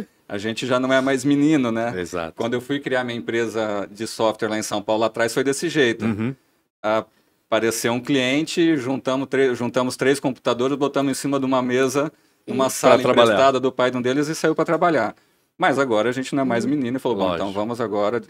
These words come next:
Speaker 1: forma lógica, como
Speaker 2: Fazer bem
Speaker 1: empreendedor."
Speaker 2: feito o negócio, planejar o
Speaker 1: Isso.
Speaker 2: negócio.
Speaker 1: Aí a gente começou a pesquisar e falou, "Não, vamos, vamos fazer melhor, vamos contratar uma pessoa
Speaker 2: Uhum.
Speaker 1: pra fazer análise de mercado pra gente."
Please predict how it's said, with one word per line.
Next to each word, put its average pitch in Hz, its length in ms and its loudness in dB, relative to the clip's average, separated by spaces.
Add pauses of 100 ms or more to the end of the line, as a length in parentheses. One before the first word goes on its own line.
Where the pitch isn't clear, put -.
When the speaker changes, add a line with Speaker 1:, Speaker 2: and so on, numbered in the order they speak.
Speaker 1:
forma 101 340 -4
lógica, 113 540 0
como 101 300 -6
Speaker 2:
Fazer 127 240 4
bem 127 100 4
Speaker 1:
empreendedor." 113 160 4
Speaker 2:
feito 120 160 4
o 110 40 -4
negócio, 98 340 0
planejar 127 500 6
o 101 40 4
Speaker 1:
Isso. 117 100 2
Speaker 2:
negócio. 92 400 -2 (440)
Speaker 1:
Aí 135 280 0
a 170 60 2
gente 160 220 -2
começou 143 360 0
a 113 40 0
pesquisar 156 600 2
e - 20 0
falou, 160 200 0
"Não, 143 100 2
vamos, 147 260 -4
vamos 139 240 -4
fazer 151 200 0
melhor, 131 340 2
vamos 110 180 -4
contratar 147 440 -2
uma 120 120 -2
pessoa 110 560 -2 (160)
Speaker 2:
Uhum. 95 320 -8 (220)
Speaker 1:
pra 113 140 -2
fazer 120 280 -2
análise 117 300 0
de 123 80 -6
mercado 127 380 -2
pra 139 160 0
gente." 101 400 -6